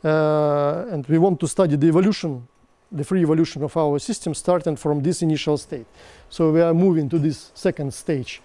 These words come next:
preparation of the initial state in the quantum device. I will consider several examples. For instance, we want to cre-, create such a state, initial state of the system entangled bath.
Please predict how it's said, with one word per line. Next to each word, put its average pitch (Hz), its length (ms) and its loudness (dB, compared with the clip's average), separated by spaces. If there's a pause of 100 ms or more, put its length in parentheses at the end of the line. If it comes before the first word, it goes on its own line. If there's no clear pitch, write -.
(260)
preparation 165 640 0
of 143 140 0
the 147 60 2
initial 165 360 0
state 170 320 0
in 151 100 -2
the 135 80 -2
quantum 147 360 -2
device. 131 380 0 (960)
I 160 80 4
will 175 140 4
consider 160 440 0
several 147 420 0
examples. 170 520 -4 (300)
For 202 140 4
instance, 220 300 4
we 175 120 6
want 196 340 4
to 180 100 0 (120)
cre-, - 260 -2
create 190 380 2
such - 240 -4
a 165 40 -8
state, 147 380 -2 (960)
initial 170 420 2
state 190 300 2
of 143 120 -2
the 156 80 -2
system 180 400 -4
entangled 151 540 0
bath. 131 240 -2